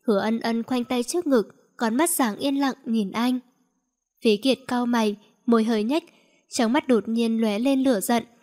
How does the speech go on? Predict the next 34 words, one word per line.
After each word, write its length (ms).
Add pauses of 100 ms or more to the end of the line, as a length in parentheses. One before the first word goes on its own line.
(140)
cả 120
người 180
anh 240
bây 140
giờ 320
toát 220
lên 260
sự 160
phẫn 240
nộ 160
không 280
thôi. 300 (720)
Hứa 120
Ân 200
Ân 240
bước 180
tới 160
nắm 200
tay 200
anh. 240 (720)
"Anh 260
sao 220
vậy?" 260 (680)
Phí 120
Kiệt 240
nhìn 340
cô, 360 (180)
lòng 280
cảm 220
thấy 120
ấm 200
áp. 220 (800)
"Đêm 240
qua 440